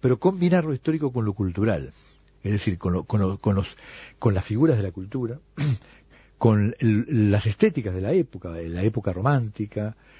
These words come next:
eh, la relación de Montevideo con el romanticismo, y con los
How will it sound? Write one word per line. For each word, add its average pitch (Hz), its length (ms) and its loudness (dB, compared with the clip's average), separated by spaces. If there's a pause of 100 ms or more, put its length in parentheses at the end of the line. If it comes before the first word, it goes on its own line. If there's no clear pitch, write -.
(240)
eh, 87 680 -2
la 104 100 2
relación 113 420 2
de 151 80 -2
Montevideo 117 440 0
con 101 140 -4
el 90 80 -4
romanticismo, 95 840 -8
y 92 60 -10
con 107 240 0
los 95 120 -2